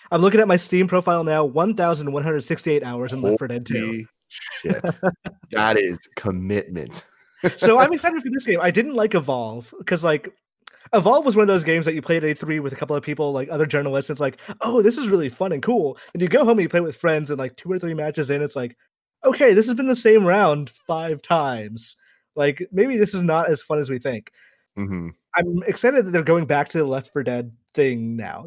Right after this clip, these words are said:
Speaker 1: The idea of, like, a couple of survivors, a bunch of zombies and hordes, getting to an end. And, like,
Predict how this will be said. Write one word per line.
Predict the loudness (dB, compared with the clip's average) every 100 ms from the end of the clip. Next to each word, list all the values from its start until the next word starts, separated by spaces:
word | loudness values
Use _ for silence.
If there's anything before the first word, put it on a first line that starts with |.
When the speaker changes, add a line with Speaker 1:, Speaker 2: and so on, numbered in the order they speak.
| -4
Speaker 1:
The | 0 2
idea | 2 0 0 0
of, | -2 -8 -10
like, | -6 -6 -8 _ _ _ _ _ _ _ _ _ _ _ _
a | -6
couple | 2 4
of | 4
survivors, | 4 6 6 6 6 2
a | 0
bunch | -2 0
of | -2
zombies | -2 0 -2
and | -4
hordes, | -6 -4 -2 -4 -8 -18 _ -6
getting | -2 -2
to | -2 -4 -2
an | -4
end. | -4 -6 -8
And, | -8
like, | -8 -10